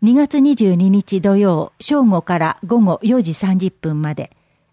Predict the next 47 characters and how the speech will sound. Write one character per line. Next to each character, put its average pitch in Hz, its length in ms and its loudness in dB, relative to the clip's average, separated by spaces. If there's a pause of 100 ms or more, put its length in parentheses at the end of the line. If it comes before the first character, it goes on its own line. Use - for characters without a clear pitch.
(120)
会 220 220 0
場、 185 360 -2 (240)
新 277 260 2
宿 247 300 -2
末 214 280 0
広 180 280 -4
亭、 165 360 -6 (260)
新 226 240 2
宿 202 360 -4
三 240 280 0
の 220 140 2
六 214 240 -2
の 160 180 0
十 165 240 -2
二。 156 220 -6 (520)
対 226 200 -2
象、 185 380 -2 (260)
区 294 120 -2
内 196 260 0
在 214 220 0
住 208 220 0
の 190 160 -2
方 190 460 -6
十 226 240 0
六 208 260 -2
名。 147 340 -6 (560)
申 208 160 4
し - 120 -12
込 190 160 -4
み、 156 180 -6 (360)
電 277 280 0
話 269 120 -2
か - 260 -6
は 233 200 0
が 254 140 2
き、 - 280 -8
フ - 140 -6
ァ 240 40 -2
ッ - 40 -4
ク - 100 -18
ス、 - 240 -8 (400)
記 - 80 -14
載 247 260 0
例 165 200 -2
の 165 120 0
ほ 170 120 -4
か - 260 -4